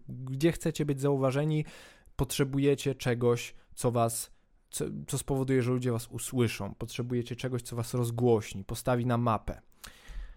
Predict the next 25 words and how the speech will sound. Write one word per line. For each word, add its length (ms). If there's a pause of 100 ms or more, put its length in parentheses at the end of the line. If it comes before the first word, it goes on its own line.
(180)
Może 260
to 120
być 180
jakiś 300
festiwal, 680
tak 160
jak 120
mówiłem 360
wcześniej, 440
różnego 380
rodzaju 380
inicjatywy 920 (360)
można 380
w 40
takich 300
radach 280
realizować. 800 (540)
Może 340
to 140
być 460
głośne 600
stanowisko 680
na 120
temat 520 (320)
różno-, 800